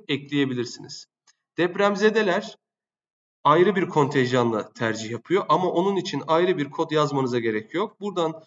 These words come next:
taban başarı sırasını tıklıyorsunuz. Geçen sene depremzede kaç sıralamayla girmiş onu görüyorsunuz.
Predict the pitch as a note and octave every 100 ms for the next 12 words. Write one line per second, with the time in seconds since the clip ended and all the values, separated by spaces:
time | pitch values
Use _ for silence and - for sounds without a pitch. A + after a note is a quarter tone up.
0 | _ _ _ G3 F#3 F#3 F3 E3 E3 D3+
1 | D3+ C#3 C3+ A#2+ G#3+ - E3+ C#3 D3 E3+
2 | A#3+ - _ _ _ _ - E3+ E3+ G#3+
3 | G#3+ D3 C3+ D#3+ E3 E3+ D#3+ D3+ B2+ A#2
4 | G3+ G3+ - D#3 C#3 B2+ A#2+ A2+ A2+ C#3+
5 | A#3 - - D#3+ E3+ C3+ A2+ G2+ - -
6 | - -